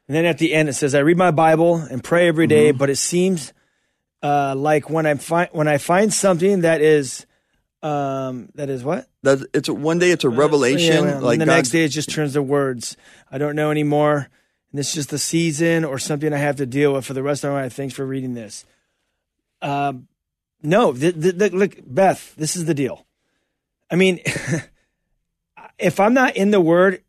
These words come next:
Speaker 1: if I'm not reading, if I'm not praying, my mind will start <laughs> going back to my old life.
Speaker 2: Right.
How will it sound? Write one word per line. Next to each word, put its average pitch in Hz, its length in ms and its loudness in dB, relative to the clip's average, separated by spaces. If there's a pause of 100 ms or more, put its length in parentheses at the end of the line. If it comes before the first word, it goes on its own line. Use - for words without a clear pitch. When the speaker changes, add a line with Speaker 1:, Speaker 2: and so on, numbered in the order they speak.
(120)
Speaker 1:
if - 100 -6
I'm 170 100 0
not 190 200 0
reading, 160 480 2
if 131 120 -4
I'm 151 120 -2
not 160 200 -4
praying, 139 680 -4 (720)
my 160 300 0
mind 202 440 0
will 165 80 0
start 185 360 0
<laughs> - 80 -2
going 180 200 2
back 175 260 0
to 170 100 -4
my 143 180 0
old 139 320 2
life. 120 440 -2
Speaker 2:
Right. 107 220 -2